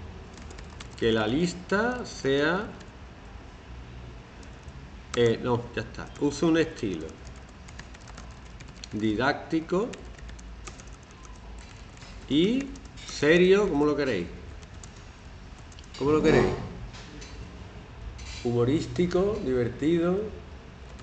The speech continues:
Divertido. Es que humorístico igual no me gusta, ¿vale? Bueno, vamos a poner divertido, luego serio y los comparamos. ¿Tenéis papel?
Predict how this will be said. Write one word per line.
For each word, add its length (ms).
Divertido. 680
Es 60
que 120
humorístico 600
igual 400
no 140
me 120
gusta, 380
¿vale? 200
Bueno, 180
vamos 160
a 40
poner 180
divertido, 560
luego 200
serio 300
y 40
los 120
comparamos. 540
¿Tenéis 240
papel? 400